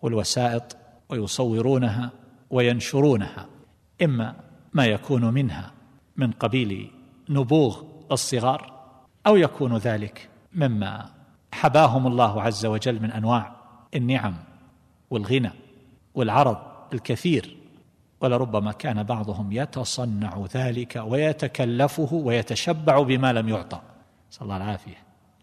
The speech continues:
يعني ليس ذلك له، ويصور في أماكن ليست له، على أن هذه مساكنه وأنها دوره، ويصور لربما على موائد غيره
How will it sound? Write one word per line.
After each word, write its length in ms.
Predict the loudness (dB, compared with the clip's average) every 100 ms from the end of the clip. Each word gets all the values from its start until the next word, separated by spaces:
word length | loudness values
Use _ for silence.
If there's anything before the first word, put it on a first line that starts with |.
| _ _
يعني 200 | -4 -2
ليس 220 | -2 -2
ذلك 500 | -2 -4 -4 -10 -14 -18 _ _ -6
له، 300 | -2 -2 -4 -14 -20 _ _
ويصور 460 | -4 -2 0 2 0
في 200 | -2 -2
أماكن 360 | -2 -2 -4
ليست 340 | -4 -4 -8 -14
له، 100 | -18 -20 _ _ _ _ _
على 180 | -2 0
أن 220 | 0 -2
هذه 440 | -2 -4 -4 -8 -10 -20 _ _
مساكنه 720 | -6 -4 -6 -4 -4 -4 -6 -12 -14
وأنها 500 | -8 -6 -4 -8 -10 -20 _ _ _ _ _
دوره، 500 | -2 0 0 -4 -8 -14 -20 _ _ _ _ _
ويصور 640 | -4 -4 -2 -2 0 -2
لربما 440 | -2 -2 -2 -2 0
على 200 | 0 0
موائد 420 | 0 0 -2 -4
غيره 460 | -2 -2 -4 -10